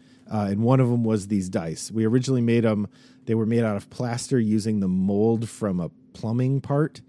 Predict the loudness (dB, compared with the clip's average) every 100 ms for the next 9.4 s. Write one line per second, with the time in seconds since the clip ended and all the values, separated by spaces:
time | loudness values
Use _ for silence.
0 | _ _ _ -6 -4 0 2 2 2 2
1 | 2 -2 0 2 2 0 -2 -8 -4 -2
2 | 0 0 -4 -4 -2 -2 -2 0 -2 -6
3 | -12 -20 -20 -20 -2 2 4 6 6 6
4 | 2 -2 -6 0 4 4 4 -2 -6 -14
5 | -8 0 2 4 6 6 4 2 2 2
6 | 2 4 4 4 4 4 4 2 0 2
7 | 0 0 2 2 2 -2 -4 -4 0 0
8 | 0 0 0 0 2 2 -2 0 0 4
9 | 2 2 -10